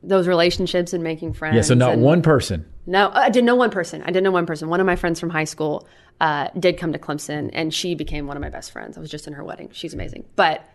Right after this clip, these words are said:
Speaker 1: that's the only person I knew, and she wasn't an athlete. So, yeah, I, I knew one person. So that was probably the toughest part, adjusting to when you're a freshman, especially a student athlete, because most, most places at Clemson, freshmen have mandatory study hall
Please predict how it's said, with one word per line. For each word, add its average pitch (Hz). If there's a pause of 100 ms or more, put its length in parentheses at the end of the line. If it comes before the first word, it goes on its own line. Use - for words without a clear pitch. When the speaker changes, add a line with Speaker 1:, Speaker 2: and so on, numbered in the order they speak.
Speaker 1:
that's 190
the 196
only 180
person 160
I 139
knew, 143
and 175
she 214
wasn't 165
an 147
athlete. 147 (500)
So, 156 (240)
yeah, 160 (260)
I, 185
I 196
knew 202
one 202
person. 170 (320)
So 214
that 233
was 269
probably 208
the 170
toughest 165
part, 160
adjusting 202
to 165 (1000)
when 202
you're 233
a 233
freshman, 196
especially 180 (140)
a -
student 175
athlete, 170 (760)
because 180
most, 175
most 202
places 151
at 170
Clemson, 160
freshmen 196
have 156
mandatory 160
study 156
hall 156